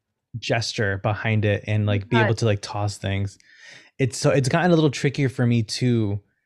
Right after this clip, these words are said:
Speaker 1: let go of, like, every role that comes my way because I'm like, "Oh, if I book this, would be awesome." You know, just build up my credits, blah, blah, blah. But,
Speaker 2: 'Cause it's
Speaker 1: like,
Speaker 2: on your phone, right? And
Speaker 1: yeah,
Speaker 2: your
Speaker 1: it's on my
Speaker 2: sides of
Speaker 1: phone, it's
Speaker 2: your
Speaker 1: on my
Speaker 2: apartment.
Speaker 1: computer. Right.
Speaker 2: Yeah.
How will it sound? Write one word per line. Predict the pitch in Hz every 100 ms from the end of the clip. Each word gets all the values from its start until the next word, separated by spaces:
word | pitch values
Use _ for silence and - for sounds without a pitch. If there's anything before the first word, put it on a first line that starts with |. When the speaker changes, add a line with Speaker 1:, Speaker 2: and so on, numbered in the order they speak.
| _ -
Speaker 1:
let | 110 107 107
go | 113 104 92
of, | 104 107 107
like, | 101 110
every | 113 107 101
role | 104 101
that | 101
comes | - 107 101
my | 101
way | 101 101
because | 104 113 107
I'm | 117
like, | 107 -
"Oh, | 165
if | 160
I |
book | 143 165
this, | 160
would | 147
be | 139 -
awesome." | 156 151 151 143 - - - - _
You | 143
know, | 127 104
just | 113 113 -
build | 127 127
up | 117
my | 120
credits, | 143 139 135
blah, | - 107
blah, | 110
blah. | 139 143 135 - -
But, | 113 127 113
Speaker 2:
'Cause | 120 -
it's | 294
Speaker 1:
like, | 269
Speaker 2:
on |
your | - _ - 294
phone, | 320 202 180
right? | 180 190 262 -
And | 170
Speaker 1:
yeah, | 180
Speaker 2:
your | 139
Speaker 1:
it's | 135
on | 139
my |
Speaker 2:
sides | 131
of | 123
Speaker 1:
phone, | 175 170
it's | 151
Speaker 2:
your |
Speaker 1:
on | 139
my |
Speaker 2:
apartment. | 123 302 -
Speaker 1:
computer. | 165 165 160 151 _ _ 131
Right. | 117 104
Speaker 2:
Yeah. | 302 220